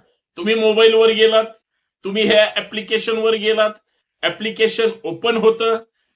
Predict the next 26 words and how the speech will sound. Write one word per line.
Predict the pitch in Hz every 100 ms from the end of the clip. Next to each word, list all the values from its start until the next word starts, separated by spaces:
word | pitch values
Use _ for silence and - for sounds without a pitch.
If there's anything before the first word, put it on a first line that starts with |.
| 147
ज्यावेळेस | 185 214 208 -
ॲप्लिकेशन | 185 220 220 226 226 226
ओपन | 214 185 233
होतं, | 214 220 190 135 - _ _
त्यावेळेस | 180 214 226 226 226
तुम्ही | 220 220
तुमचा | 214 202 226 233 285 _ _ -
जो | 160 262
काही | 285 285
मोबाईल | 254 240 233 226
नंबर, | 226 220 226
तुम्हाला | 220 220 220
ज्या | 208 226
नंबरवरून, | 226 214 208 254 247 220 175 - _ _ _ 151
ज्या | 202
महिला | 214 196 226
भगिनीचा | 214 208 220 220 233 220
जो | 214
नंबर | 220 208 214
आहे, | 214 180 143 135 _ _ _
त्याच्यावर | - 185 233 226 226
तो | 226 233 240 240 - _ _
तुम्ही | 202 214
मोबाईल | 202 202 233 240
नंबर | 226 233 226
टाकला. | 214 208 214 214